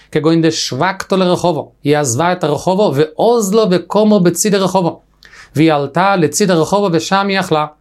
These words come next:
אומר רש"י שאין דרך שברים ללכת שם. הילקוח לאו כרשוס הרבים דומה, זה שם ברשוס הנזק.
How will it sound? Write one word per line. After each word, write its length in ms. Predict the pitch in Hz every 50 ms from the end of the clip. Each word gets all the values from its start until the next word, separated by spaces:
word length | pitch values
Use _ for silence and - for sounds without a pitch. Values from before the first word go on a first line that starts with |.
| _ _ _ - - -
אומר 160 | 139 170 185 175
רש"י 300 | 165 175 180 185 208 185
שאין 440 | - - 175 196 220 240 226 180 170
דרך 280 | 220 214 202 196 -
שברים 320 | - - 185 170 185 180 180
ללכת 320 | 165 175 185 185 180 170
שם. 160 | - 90 82 82 - _ _ _ _ _ _ _
הילקוח 400 | - 196 233 233 - 196 165 -
לאו 100 | 156 175 185 185 -
כרשוס 360 | 170 151 143 - 156 - -
הרבים 340 | 101 131 180 208 208 190 175
דומה, 240 | 185 180 175 170 156
זה 140 | 131 127
שם 260 | 117 - 190 190 185 170
ברשוס 420 | 147 135 - - 165 160 160 -
הנזק. 420 | 147 113 104 107 95 101 104 -